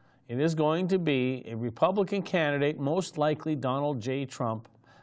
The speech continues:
versus a Democrat candidate to be determined. That's it. When those two go head-to-head,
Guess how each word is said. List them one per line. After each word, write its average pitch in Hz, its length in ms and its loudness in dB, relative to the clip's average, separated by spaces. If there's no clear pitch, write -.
versus 175 540 4
a 160 60 6
Democrat 147 760 0
candidate 127 600 -2
to 151 140 -2
be 131 120 2
determined. 113 580 -6
That's 156 320 4
it. - 300 -2
When 117 260 -4
those 190 260 2
two 220 180 -4
go 202 200 4
head-to-head, 196 720 2